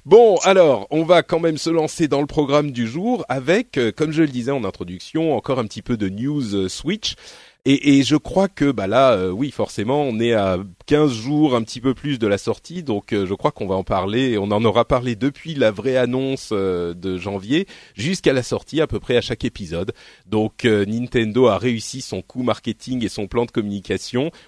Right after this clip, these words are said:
On en parle tout le temps. Euh, j'espère pour en dire de bonnes choses. Alors, en l'occurrence,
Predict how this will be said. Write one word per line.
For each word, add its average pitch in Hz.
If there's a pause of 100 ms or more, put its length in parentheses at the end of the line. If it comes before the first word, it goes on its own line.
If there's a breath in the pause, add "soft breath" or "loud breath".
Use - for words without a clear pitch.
On 104
en 95
parle 135 (180)
tout 143
le 131
temps. 127 (440 loud breath)
Euh, 104
j'espère 180
pour 123
en 107
dire 110
de 104
bonnes 92
choses. 190
Alors, 110
en 135
l'occurrence, 156